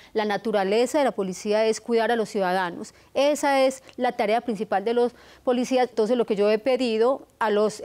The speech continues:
concejales de Bogotá es que apoyen un proyecto de acuerdo que presenté,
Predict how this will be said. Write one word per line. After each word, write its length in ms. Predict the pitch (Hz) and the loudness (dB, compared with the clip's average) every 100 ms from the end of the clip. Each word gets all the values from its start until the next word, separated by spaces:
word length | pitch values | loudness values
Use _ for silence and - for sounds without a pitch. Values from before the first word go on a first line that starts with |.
| - | -4
concejales 440 | 208 214 208 233 | -2 0 0 2
de 80 | 262 | 2
Bogotá 400 | 277 277 247 262 - - - | 0 0 0 0 -6 -10 -6
es 140 | 214 | -2
que 60 | 269 | -4
apoyen 440 | - 311 311 311 | 0 0 2 2
un 60 | 294 | 0
proyecto 300 | 294 269 285 | 0 0 0
de 60 | |
acuerdo 240 | 262 240 277 | 0 0 -2
que 100 | 285 | 0
presenté, 640 | 269 285 269 277 254 | 0 0 0 0 -2